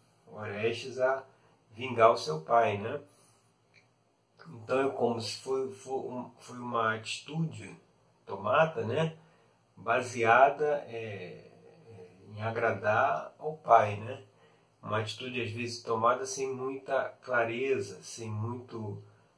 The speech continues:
amadurecimento, né? Alguma coisa de repente precipitada,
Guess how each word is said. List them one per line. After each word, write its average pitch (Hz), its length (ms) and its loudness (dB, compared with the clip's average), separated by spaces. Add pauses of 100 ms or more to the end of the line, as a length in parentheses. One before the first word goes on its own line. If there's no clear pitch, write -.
(100)
amadurecimento, 110 1200 -4
né? 110 140 -6
Alguma 104 320 -2
coisa 110 260 -8
de 107 120 -10
repente 101 480 -12
precipitada, 110 1040 0